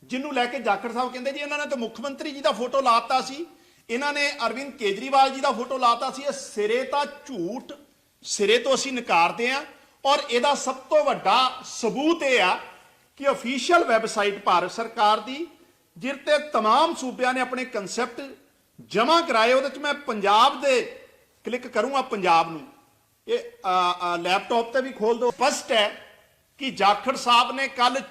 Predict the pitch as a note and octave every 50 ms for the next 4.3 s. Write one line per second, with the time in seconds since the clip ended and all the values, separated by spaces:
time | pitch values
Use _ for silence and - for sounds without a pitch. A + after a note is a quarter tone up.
0 | - - - C4+ A#3+ F#3 F3+ F#3+ G3+ - A#3+ G#3+ A#3+ A#3+ A#3+ A#3+ B3 B3 B3 B3
1 | G#3 D3+ D#3 D#3+ D#3 D#3 D#3+ F#3 A3 B3 C4+ - - B3+ A#3+ - - C4 C4 C4
2 | B3+ C4 - - G3+ F#3 F3 F3 E3+ F3+ F#3+ G#3 G#3+ G#3 G3 A#3+ B3 A#3+ G#3+ E3+
3 | F3+ G3 G3 - - G#3+ A3+ A#3 A#3+ - - - E3+ D#3+ - F#3+ F#3 - - C#3+
4 | C3 A#2 G#2+ G2 F#2